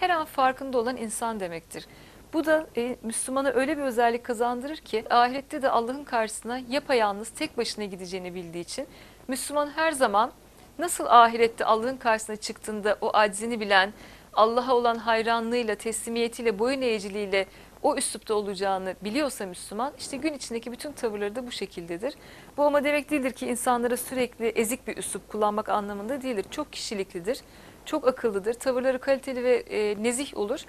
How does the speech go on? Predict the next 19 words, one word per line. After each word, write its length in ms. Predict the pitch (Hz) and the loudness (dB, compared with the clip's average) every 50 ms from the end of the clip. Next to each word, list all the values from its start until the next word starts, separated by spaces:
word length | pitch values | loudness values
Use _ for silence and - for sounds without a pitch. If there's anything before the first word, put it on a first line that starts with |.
| - - - - - - - | -18 -20 -20 -20 -18 -12 -8
Ama 160 | - 262 302 | -6 -6 -6
hiçbir 280 | 294 349 339 - - 233 | -6 -6 -8 -6 -6 -6
şekilde 560 | - - 233 - - 220 208 196 254 294 330 - - - - - - | -4 -4 -6 -6 -6 -6 -2 0 0 0 0 -2 -12 -20 -14 -8 -4
ne 140 | 277 320 254 | -4 -4 -2
işine, 500 | 262 - - - 254 226 214 214 226 240 | -4 -4 -4 -4 -2 -2 -2 -2 -2 -2
ne 80 | 262 | -2
makamına, 580 | 262 254 254 254 - 247 233 220 208 202 190 190 | 0 -2 -2 -2 -2 -2 -2 -2 -2 -6 -6 -6
ne 180 | 196 220 247 | -6 -4 -4
mevkisine 640 | 247 254 254 247 240 240 - - - - 233 240 240 | -2 0 2 0 0 0 -6 -10 -8 -4 -2 -2 0
göre, 320 | 208 208 190 180 185 202 - - - - - - | 0 0 0 0 -2 -2 -4 -8 -20 -18 -8 -4
ne 180 | 254 302 269 240 | -2 0 4 4
daha, 300 | 285 269 339 359 - - - - - | 4 6 4 2 2 0 -8 -4 2
e, 160 | - 233 - - | 4 4 6 10
alt 240 | 226 240 240 240 | 10 10 10 8
sınıfta 440 | - - - 233 220 - - 233 214 | 2 -2 -2 -4 -6 -4 -4 -4 -2
bir 100 | 214 - | -2 -4
iş 220 | 233 214 - - 233 | -4 -6 -4 -2 -2
yerinde 280 | 220 196 196 196 196 | -2 -2 0 -2 -4
çalışıyorsa, 720 | 196 - - 185 175 - - - 185 175 - - 233 254 311 | -4 -2 -4 -6 -6 -6 -6 -4 -4 -4 -2 2 2 2 2